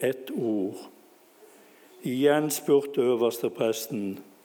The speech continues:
«Er du Messias, sønn av den velsignede?»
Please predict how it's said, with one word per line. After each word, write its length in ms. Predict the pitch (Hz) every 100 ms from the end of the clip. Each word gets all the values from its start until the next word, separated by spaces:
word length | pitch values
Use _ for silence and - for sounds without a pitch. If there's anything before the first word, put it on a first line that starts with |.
| _ - - _ _ -
«Er 280 | 113 139 175
du 140 | 202
Messias, 1040 | 180 170 - 127 117 110 104 101 - - - - - - _
sønn 540 | - - - 135 120 110
av 140 | 107 110
den 220 | 113 110
velsignede?» 880 | 110 - - 110 98 101 95 98